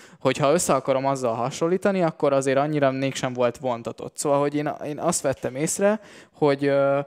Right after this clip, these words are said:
hogy nagyon, hogy az elejére rárakta az ilyen, ilyen pörgősebb számokat, ott volt a Diamonds is, meg amin volt ez az ilyen house-osabb alap, meg, meg stb. És akkor a, a, e, így, kb. így egyre jobban így lassult be az egész,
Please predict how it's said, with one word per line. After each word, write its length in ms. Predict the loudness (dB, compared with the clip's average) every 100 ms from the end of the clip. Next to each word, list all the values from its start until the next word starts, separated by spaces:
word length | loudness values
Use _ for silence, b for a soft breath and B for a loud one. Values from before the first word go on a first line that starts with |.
| b _
hogy 160 | -2 2
nagyon, 300 | 2 0 0
hogy 120 | 0
az 120 | 4 6
elejére 420 | 6 6 4 4
rárakta 680 | 6 4 2 -2 0 2 0
az 160 | -2
ilyen, 380 | -4 -4 -6 -6
ilyen 420 | -6 -4 -6 -6 0
pörgősebb 520 | 0 2 0 -2 -2
számokat, 580 | 0 0 -2 0 0 0
ott 140 | -4
volt 300 | -2 -2 0
a 180 | -4 0
Diamonds 440 | 2 2 0 -4 -4
is, 180 | -6
meg 160 | -6 -8
amin 260 | -8 -8 -4
volt 260 | -2 -2
ez 120 | -6
az 140 | -10 -10
ilyen 280 | -10 -14 b b b
house-osabb 640 | 2 2 0 -4 -2 0 2
alap, 380 | 2 2 0
meg, 160 | -8 -14
meg 180 | -12 -8
stb. 380 | -4 0 0 2
És 180 | 0 0
akkor 220 | 2 4
a, 100 | 2 B B B 0 2
a, 140 | 4
e, 140 | 4 4
így, 280 | 0 -8 -4
kb. 300 | 4 4 6
így 360 | 4 2 -2 -2
egyre 400 | 2 2 4 4
jobban 380 | 4 0 0 -2
így 140 | 0
lassult 400 | -2 -2 -4 -8
be 80 | -4
az 120 | -4
egész, 440 | -6 -8 -10 -12